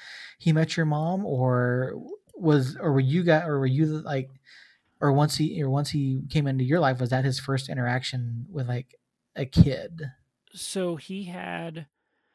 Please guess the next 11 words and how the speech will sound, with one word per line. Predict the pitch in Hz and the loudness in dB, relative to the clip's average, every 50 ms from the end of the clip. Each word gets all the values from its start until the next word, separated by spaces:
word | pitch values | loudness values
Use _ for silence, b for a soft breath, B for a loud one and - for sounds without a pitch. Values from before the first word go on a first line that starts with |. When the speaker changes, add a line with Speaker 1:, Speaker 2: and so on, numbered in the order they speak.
| _ _ _ - | _ _ _ -20
Speaker 2:
as | - | -16
far | - - 185 196 214 220 | -10 -8 -6 -6 -6 -6
as | 196 175 | -6 -8
I | 170 160 | -8 -8
remember, | 170 160 147 139 139 139 127 120 117 113 113 113 117 120 _ 196 | -6 -6 -6 -6 -6 -6 -8 -8 -10 -10 -10 -12 -12 -14 _ -14
and | 165 135 | -12 -12
as | 120 117 113 - | -10 -12 -14 -14
far | - 143 139 | -14 -12 -12
as | 131 131 | -10 -10
I | 135 127 | -10 -10
know, | 123 120 120 120 120 120 127 120 | -10 -10 -10 -12 -12 -12 -14 -16